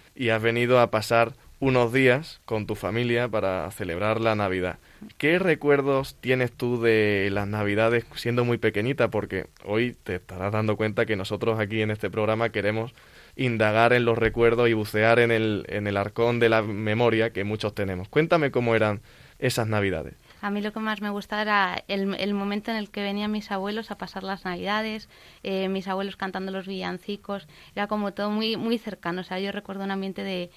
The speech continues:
Speaker 2: de mucho amor y que a día de hoy doy las gracias que, que sigo teniendo. Con algunos miembros de la familia no están, pero sigo teniendo ese amor en, en casa y, y es maravilloso.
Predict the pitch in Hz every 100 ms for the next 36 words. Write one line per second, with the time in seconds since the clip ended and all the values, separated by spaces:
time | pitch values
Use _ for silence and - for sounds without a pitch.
0 | - - 180 185 185 - 180 165 156 -
1 | _ 214 208 196 185 196 185 180 180 190
2 | 185 175 165 165 175 170 196 - 175 160
3 | 156 160 - 165 - 185 180 175 180 175
4 | 170 - - - 180 - 175 180 180 180
5 | 190 185 180 185 185 180 180 175 170 -
6 | 196 208 190 180 185 180 175 175 170 165
7 | 175 165 160 - _ _ _ 180 170 170
8 | - 180 175 170 170 180 208 196 175 165
9 | 156 80 - 180 175 156 165 - 175 160
10 | 151 156 165 -